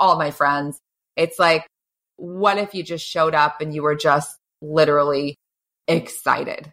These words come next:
truly excited, and did the things that were really exciting and felt better? And usually it's more successful too.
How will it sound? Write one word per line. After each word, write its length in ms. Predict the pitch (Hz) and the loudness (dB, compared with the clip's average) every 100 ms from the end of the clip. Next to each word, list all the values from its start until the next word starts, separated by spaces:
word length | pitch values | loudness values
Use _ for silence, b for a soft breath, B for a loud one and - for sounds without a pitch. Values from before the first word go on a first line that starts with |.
| - | -8
truly 340 | - 302 233 180 | -2 2 2 0
excited, 500 | - - - 85 - | 0 -4 -2 -6 -2
and 200 | 170 170 | -2 0
did 120 | 175 | 0
the 80 | 170 | 0
things 280 | 170 165 156 | 0 0 0
that 100 | 139 | 0
were 160 | 151 | 0
really 240 | 147 143 143 | 2 0 -2
exciting 580 | 131 127 131 - - - | -4 -2 -2 -2 -6 -6
and 180 | 147 - | -4 0
felt 240 | 135 - | 0 2
better? 340 | 127 - - - _ _ _ _ | 0 -2 -4 -8 _ _ _ _
And 220 | - 170 180 | -4 -2 -2
usually 320 | 175 190 165 | -2 0 0
it's 340 | 151 - - - _ - | -2 -8 -14 -18 _ -2
more 180 | 156 151 | 2 2
successful 540 | - - - - - | 0 -4 -4 -2 -4
too. 280 | - - | -2 -4